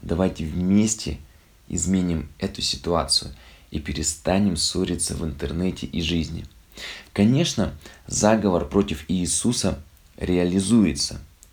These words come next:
как и говорили пророки, но чуть позже, потому что еще не пришел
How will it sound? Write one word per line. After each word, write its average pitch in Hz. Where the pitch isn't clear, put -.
как 95
и 95
говорили 90
пророки, -
но 107
чуть 135
позже, 92
потому 104
что 135
еще 95
не 101
пришел 101